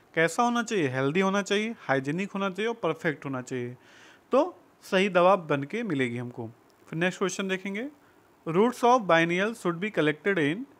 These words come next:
spring, early autumn, late autumn, none। इसका राइट आंसर है ऑप्शन ए, स्प्रिंग। नेक्स्ट क्वेश्चन देखेंगे।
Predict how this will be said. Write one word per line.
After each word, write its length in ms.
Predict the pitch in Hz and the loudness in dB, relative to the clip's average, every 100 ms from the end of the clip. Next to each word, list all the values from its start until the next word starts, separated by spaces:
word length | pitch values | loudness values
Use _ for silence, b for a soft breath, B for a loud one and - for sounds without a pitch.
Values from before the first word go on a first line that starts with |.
| 160 | -8
spring, 460 | - - 147 170 262 - _ - | -8 -4 -2 -2 -4 -14 _ -2
early 300 | 151 156 226 233 | 0 2 4 6
autumn, 340 | 151 - 175 254 - - | 6 4 -4 -6 -12 -4
late 300 | 147 185 196 | 0 0 4
autumn, 360 | 151 135 180 226 180 | 2 2 -6 -8 -2
none। 160 | 147 113 123 _ - | 0 0 -6 _ -12
इसका 300 | 160 - 214 | -4 2 4
राइट 260 | 175 220 | 6 4
आंसर 400 | 208 165 - 170 | 2 0 0 0
है 60 | 175 | 4
ऑप्शन 380 | 156 - 180 180 | 2 0 -8 -4
ए, 300 | 180 156 185 - b b b | 0 0 0 -8 b b b
स्प्रिंग। 460 | 160 - 151 127 120 - _ _ b b b b - | -6 -6 -6 -6 -8 -16 _ _ b b b b -2
नेक्स्ट 220 | 180 190 | -2 0
क्वेश्चन 300 | 202 - 214 | -2 -2 -4
देखेंगे। 380 | 196 196 196 | -2 -2 -4